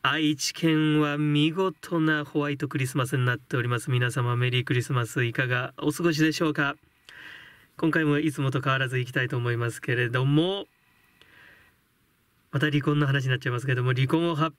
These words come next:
表されました元フジテレビのアナウンサーの方でしょうか、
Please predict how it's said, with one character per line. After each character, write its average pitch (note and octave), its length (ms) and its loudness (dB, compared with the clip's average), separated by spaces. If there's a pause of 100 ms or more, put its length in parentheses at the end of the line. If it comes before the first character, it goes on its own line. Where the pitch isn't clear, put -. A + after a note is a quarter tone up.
表 E3+ 200 2
さ D#3+ 180 -2
れ D#3+ 80 0
ま D3+ 220 2
し - 180 -10
た B2 220 -4
元 B3 260 0
フ - 180 -2
ジ C4+ 160 0
テ - 140 -2
レ E4+ 120 4
ビ C#4+ 120 -2
の D3 140 2
ア C3 40 2
ナ C3+ 120 2
ウ D3+ 60 4
ン D3+ 60 2
サ C#3 180 -4
ー A#2+ 80 -2
の A2+ 180 -6
方 B2 340 -2
で B2 140 0
し - 120 -2
ょ C#3 60 4
う B2 40 -2
か、 B2 180 -2